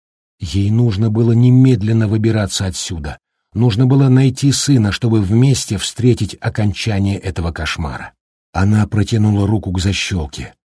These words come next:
Пальцы не хотели слушаться. Но в конце концов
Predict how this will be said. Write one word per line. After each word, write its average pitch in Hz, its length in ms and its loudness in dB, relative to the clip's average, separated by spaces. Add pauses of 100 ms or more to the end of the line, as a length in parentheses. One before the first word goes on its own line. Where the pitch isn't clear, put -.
(240)
Пальцы 98 360 -2
не 92 100 2
хотели 90 340 -4
слушаться. - 640 -8 (460)
Но 92 160 0
в - 80 -8
конце 101 340 -2
концов 98 560 -2